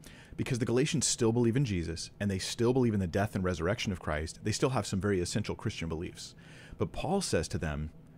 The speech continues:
"They're actually gonna be cut off from Christ because they're adding works." oh, this is a scary warning, and I, I fear that it applies to Roman Catholic teaching. I'm grateful that many Catholics don't understand these issues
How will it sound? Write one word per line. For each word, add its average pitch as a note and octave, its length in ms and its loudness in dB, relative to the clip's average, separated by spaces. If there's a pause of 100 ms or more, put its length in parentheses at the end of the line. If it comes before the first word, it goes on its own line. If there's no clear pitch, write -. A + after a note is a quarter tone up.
(140)
"They're G#2 120 4
actually G2 260 2
gonna F2+ 100 0
be E2+ 60 4
cut F2+ 180 2
off D#2 160 2
from - 140 -6
Christ D#2+ 560 0 (300)
because G2+ 200 0
they're E2 120 0
adding D#2 220 -2
works." - 460 -10 (560)
oh, F2+ 200 -4 (380)
this G#2+ 220 0
is A#2 100 0
a F#2+ 60 -2
scary G#2+ 420 2
warning, E2+ 560 0
and G2 120 -4
I, F2 80 -4 (100)
I D#2+ 140 -2
fear A#2 440 0
that F#2+ 140 -2
it F2 80 -2
applies E2+ 500 0
to - 120 -8
Roman E2 220 -4
Catholic D2+ 380 -6
teaching. D#2+ 440 -6 (340)
I'm F2+ 120 -2
grateful F#2+ 340 0
that C#2+ 140 -2
many E2+ 180 0
Catholics E2 380 -2
don't D#2+ 280 -2
understand F2 440 -2
these F2+ 200 -4
issues G#2+ 460 -6